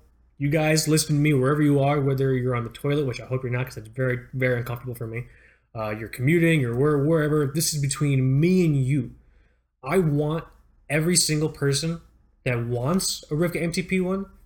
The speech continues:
to collaborate with me on their watch. I want you to feel that sense of accomplishment. And the thing is, the sense of just, like, not just accomplishment, but just support that I've gotten, not just from you guys, but just from my, like, my, my fiance. Like, it was,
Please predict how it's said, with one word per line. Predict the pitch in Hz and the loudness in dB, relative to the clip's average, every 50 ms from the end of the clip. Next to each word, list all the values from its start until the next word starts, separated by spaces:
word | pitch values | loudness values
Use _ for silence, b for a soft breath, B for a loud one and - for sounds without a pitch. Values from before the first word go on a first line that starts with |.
| _ _ | _ _
to | - 131 | -6 -6
collaborate | - - 151 143 147 151 165 170 147 143 135 127 | -4 -2 -2 -2 0 0 0 0 2 2 2 2
with | 143 160 160 - | 2 0 -2 -2
me | 127 117 113 113 - - _ _ _ - | -6 -6 -6 -10 -16 -20 _ _ _ -6
on | 143 147 151 143 | -2 0 2 2
their | 135 139 131 127 117 | 2 2 2 2 0
watch. | 110 113 117 110 - - - - - - - _ _ _ _ _ | -2 -6 -8 -8 -10 -12 -14 -14 -14 -14 -18 _ _ _ _ _
I | - - 190 | -4 0 0
want | 175 147 139 151 156 160 - - 147 | 2 2 2 2 2 0 0 0 0
you | 139 135 127 | 2 2 2
to | 123 123 | 0 -2
feel | - - 147 147 151 143 | -2 0 0 2 2 2
that | 131 127 120 120 | 0 -2 -2 -4
sense | - - 139 131 135 | -4 -2 -2 -2 -2
of | 123 120 | -4 -6
accomplishment. | 117 - - 135 139 143 135 135 123 - 120 113 - b b b b b b | -8 -8 -4 -2 -2 0 0 -2 -4 -4 -8 -10 -10 b b b b b b
And | - 165 185 | -2 0 2
the | 233 | 4
thing | 233 208 | 4 4
is, | 180 147 | 4 4
the | 165 185 | 2 2
sense | - - 220 233 240 - - | 2 2 0 0 0 0 0
of | 180 151 | 0 2
just, | 151 156 139 - - | 2 2 0 0 -4
like, | 131 113 110 107 - - - _ _ _ _ _ _ _ _ _ _ _ - | -4 -6 -6 -8 -8 -12 -20 _ _ _ _ _ _ _ _ _ _ _ -6
not | 180 202 | -4 -2
just | - 196 - | -2 -2 -2
accomplishment, | - 139 151 180 175 160 160 139 127 | -2 -2 -2 -2 -2 0 0 0 0
but | 139 131 | -2 -4
just | - 135 - - | -2 -4 -4 -2
support | - 127 - - - - - 190 160 - - - - - _ _ _ _ _ _ | -4 -6 -8 -10 -16 -4 -2 0 0 0 -4 -12 -20 -20 _ _ _ _ _ _
that | - 131 131 | -2 0 0
I've | 131 135 131 123 117 120 | 0 0 0 -2 -2 -2
gotten, | 127 120 117 110 113 | -4 -4 -4 -6 -6
not | 127 156 - | -6 -4 -4
just | 202 190 - | -4 -2 0
from | 156 135 | 0 2
you | 135 190 196 | 2 2 2
guys, | 156 135 117 117 117 | 2 2 0 0 -2
but | - 123 117 | -4 -8 -4
just | - 156 147 - | -4 -4 -4 -2
from | - 147 139 | -2 -2 -2
my, | 131 123 120 120 120 - | 0 -2 -4 -6 -8 -10
like, | 123 113 107 - - _ | -10 -10 -10 -12 -12 _
my, | 127 110 110 - | -10 -10 -8 -8
my | 127 117 113 | -8 -8 -8
fiance. | 107 - 110 107 104 147 196 202 - - 117 104 98 98 | -10 -10 -14 -8 -4 -4 -2 -2 -2 -4 -6 -6 -8 -10
Like, | 104 113 113 113 107 - | -10 -10 -10 -10 -8 -6
it | 135 143 | -4 -2
was, | 139 139 131 127 127 - - - b | 0 0 0 0 0 -4 -6 -8 b